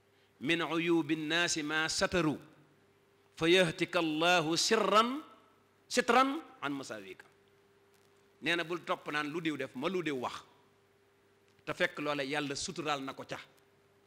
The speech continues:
Tee ngaa kaay ma nettali la waa ji lim def,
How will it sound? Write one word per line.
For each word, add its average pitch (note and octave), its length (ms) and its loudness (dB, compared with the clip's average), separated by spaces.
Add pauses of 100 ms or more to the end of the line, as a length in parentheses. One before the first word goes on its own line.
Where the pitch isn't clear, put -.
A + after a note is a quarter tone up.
(460)
Tee E3+ 220 2
ngaa D3+ 160 0
kaay C#3+ 200 -2
ma C#3+ 120 -8
nettali C#3 380 -4
la C3+ 140 -6
waa C3+ 140 -2
ji B2+ 100 -6
lim C3 180 -6
def, B2+ 160 -2